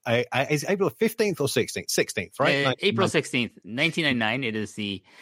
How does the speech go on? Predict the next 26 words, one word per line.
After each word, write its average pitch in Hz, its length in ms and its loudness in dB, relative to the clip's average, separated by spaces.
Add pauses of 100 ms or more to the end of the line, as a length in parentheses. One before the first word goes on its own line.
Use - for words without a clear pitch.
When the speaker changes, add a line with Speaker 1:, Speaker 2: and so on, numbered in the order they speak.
(200)
Speaker 2:
the 104 100 -6
finals 127 640 -2
of 95 140 -4
that 101 180 0
year's 95 520 -2
Champion 95 420 -6
Carnival 95 340 -2
tournament. 202 680 0 (520)
And 127 580 -2 (100)
it, 120 60 -10
it 131 340 -8
kind 294 260 0
of, 139 260 0
um, 107 520 0 (180)
you 104 100 -12
know, 98 280 -8 (500)
kind 135 220 0
of, 113 120 -4
like, 101 200 0
is 95 120 -4
a, 92 100 -6 (140)
is 98 140 -8
a 95 80 -6 (220)
capping 123 480 -2
off 107 440 0 (120)
of 95 420 -8